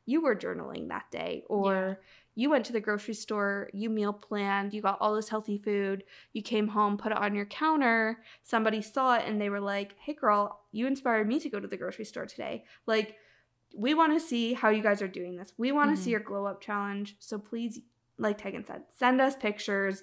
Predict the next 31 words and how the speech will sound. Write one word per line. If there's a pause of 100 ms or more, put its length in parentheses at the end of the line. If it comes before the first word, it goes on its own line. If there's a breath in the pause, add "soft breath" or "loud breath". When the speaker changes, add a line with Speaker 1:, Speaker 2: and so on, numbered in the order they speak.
Speaker 1:
D
M
us
if
you
don't
wanna
post
it,
you
know,
in
a
public
way. (340 loud breath)
But (220)
if
you
do,
you're
gonna
inspire
lives
and
use
Speaker 2:
Mm-hmm.
Speaker 1:
hashtag (160)
April
Glow
Up
Challenge.